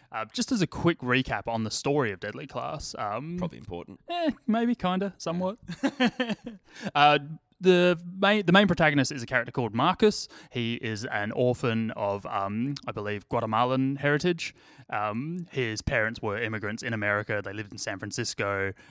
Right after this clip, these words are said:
Speaker 1: Um, they were killed, um, in a freak accident. Uh, Marcus basically was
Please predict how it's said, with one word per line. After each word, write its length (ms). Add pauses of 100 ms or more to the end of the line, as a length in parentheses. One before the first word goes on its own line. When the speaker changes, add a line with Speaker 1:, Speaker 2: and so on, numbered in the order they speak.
Speaker 1:
Um, 480 (400)
they 240
were 540
killed, 460 (420)
um, 240
in 60
a 40
freak 260
accident. 680 (240)
Uh, 160
Marcus 440 (100)
basically 360
was 240